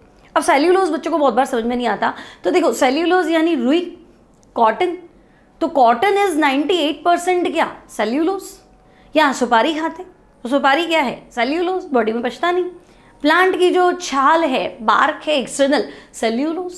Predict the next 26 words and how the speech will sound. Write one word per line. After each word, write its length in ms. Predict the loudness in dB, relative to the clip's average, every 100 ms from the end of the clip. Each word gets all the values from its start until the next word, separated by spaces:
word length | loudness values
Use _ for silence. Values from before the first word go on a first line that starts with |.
| -18 -20 _ _
है 60 | 2
ना, 100 | 2
प्लांट 340 | 4 2 2 2
के 80 |
जितने 200 | -2 -2
भी 60 | -2
फाइबर्स 480 | 0 2 2 2 0
है, 120 | -4 -6 -14
सबके 260 | -12 -6 -4
सब 180 | -4 -4
क्या 100 | -6
है, 80 | -4
सेल्यूलोज। 600 | -4 -2 0 0 -2 -6 -18 -20 -20 -20 _
तो 60 | 2
हम 160 | 4
कहेंगे 180 | 4 2
वो 100 | 0
शुगर 260 | 0 0 0
कब 100 | 0
से 120 | -4
हो 100 | -4
गए, 120 | -6 -14 -20 _ -20 -20 -20 -20 -8
शुगर 260 | 0 2 4
तो 80 | 4
नहीं 180 | 2
हुई, 160 | 0 -4